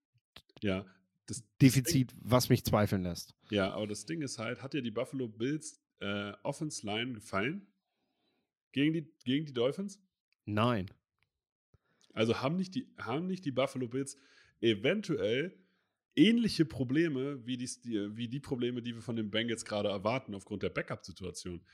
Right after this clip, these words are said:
Speaker 1: Wir gehen gerade eigentlich nur davon aus, dass die Buffalo Bills eine bessere O-Line haben, weil halt außer, äh, Tommy Doyle alle da sind. Das ist, das, das nehmen wir gerade als Qualitätsmerkmal. Gesundheit ist in den Playoffs auch so, aber haben die Buffalo Bills nicht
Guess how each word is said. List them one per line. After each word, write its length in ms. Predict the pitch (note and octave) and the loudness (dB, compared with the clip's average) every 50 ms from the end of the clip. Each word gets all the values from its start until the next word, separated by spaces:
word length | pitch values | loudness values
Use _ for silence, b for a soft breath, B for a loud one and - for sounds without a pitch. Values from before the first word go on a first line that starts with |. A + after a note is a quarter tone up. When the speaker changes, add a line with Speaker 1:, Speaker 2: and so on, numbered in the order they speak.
| b b | b b
Speaker 1:
Wir 120 | - G2+ G2 | -2 0 2
gehen 240 | F#2+ A2+ D3+ F3+ D#3+ | 4 4 4 4 4
gerade 200 | C3+ A2+ A2+ - | 2 2 2 2
eigentlich 280 | - A#2+ A2+ A2+ G2 A2 | -2 -4 -6 -6 -4 -2
nur 120 | D3 F3+ | 0 0
davon 260 | F3 D3+ - B2+ G#2 | 0 0 -2 -4 -6
aus, 240 | D2+ F#2 B2 C3 - | -6 -4 -6 -4 -4
dass 140 | A2+ A2 - | -6 -6 -4
die 100 | - A2 | -4 0
Buffalo 340 | G2 G#2+ A#2 - - G#2 G2+ | 2 2 2 2 0 -4 -2
Bills 260 | F#2+ A2 A#2 - - | -2 -2 -2 -2 -4
eine 80 | A2 | -4
bessere 320 | F#2+ G#2+ A2+ A2+ - G#2+ G#2 | -2 -2 -2 -2 -2 -4 -4
O-Line 380 | D2+ F2+ C3 B2+ A2 G#2 G#2 | -2 -2 0 0 -2 -2 -4
haben, 240 | G2+ G2+ G#2 G2+ F#2+ | -4 -4 -4 -4 -2
weil 180 | F#2+ G#2+ A#2+ A2+ | 0 0 0 0
halt 220 | A2+ A2+ A2+ - b b b b b b b | 0 -2 -4 -4 b b b b b b b
außer, 340 | - A#2 B2+ - - G#2 - - - - - | 2 2 2 2 0 -6 -6 -8 -10 -6 0
äh, 200 | F#2+ G2+ G2 G2+ | 2 2 2 2
Tommy 340 | - - A#2 G#2+ G#2 G2 F#2+ | 0 -4 -2 -2 -2 0 2
Doyle 340 | G#2+ A2+ A#2 A2+ A2+ G#2 | 2 4 4 4 4 2
alle 180 | D#2 G2 F#2+ F#2 | 0 -2 -4 -2
da 280 | F2+ G2+ A2+ B2 A#2 F#2+ | 0 0 0 2 0 -2
sind. 280 | F2 F2+ F2 E2+ E2 - _ _ _ _ _ _ _ _ _ _ _ _ _ _ | -4 -8 -12 -14 -16 -18 _ _ _ _ _ _ _ _ _ _ _ _ _ _
Das 180 | - A2+ A#2 - | 2 2 2 2
ist, 220 | D#3 C#3 - - | 0 -4 -2 -2
das, 280 | - A#2+ A#2+ - - G2+ G#2+ | -2 -2 -2 -4 -8 -6 -2
das 240 | A2 A#2+ A#2+ - C3 | -2 -2 0 0 -2
nehmen 140 | B2+ B2 | 0 0
wir 80 | A#2 A2 | 0 0
gerade 240 | G#2 G#2 G#2 G2+ G2+ | 2 2 2 2 2
als 180 | G2 F#2+ - | 0 -2 -6
Qualitätsmerkmal. 1080 | - - G2+ F#2 F#2 F2+ - C#3 C#3 C3+ - - F#2+ F#2 F2+ - - F#2 F2+ G2 A2+ A2 b b b b b _ | -4 -2 -2 -2 -2 -2 -2 -2 -2 -2 -4 -4 -4 -4 -4 -4 -4 -2 0 0 0 -2 b b b b b _
Gesundheit 600 | - G#2 G2 A2 C#3+ D#3+ - G#2 F2+ F2+ F2 - _ | -2 2 4 4 4 4 2 -2 -6 -8 -8 -8 _
ist 180 | - C3 - - | -6 -4 -4 -4
in 80 | D#3 | -4
den 100 | D3+ D3+ | -4 -6
Playoffs 340 | D3+ - D#3 D#3+ E3 D#3+ - | -4 -2 0 0 0 0 -2
auch 120 | D#3 D#3 D3 | -4 -6 -6
so, 280 | - D3+ D#3+ F3+ B B B B B B A2 | -4 -4 -4 -4 B B B B B B -4
aber 400 | G#2+ G#2+ A2 A2 A2+ A2 G#2+ - _ - - | 0 2 4 4 4 2 2 -2 _ -20 -12
haben 280 | - - A2 C3 E3 E3+ | -6 -2 0 0 0 0
die 80 | F3 | 2
Buffalo 380 | B2+ C#3+ C3+ - - B2+ A#2+ A2 | 4 2 2 2 2 0 -2 0
Bills 360 | G2 A2+ B2 C3 C3+ - - | 2 0 0 0 0 -4 -4
nicht 300 | G#2+ G#2+ G2 - - - | -2 -2 -2 -4 -6 -12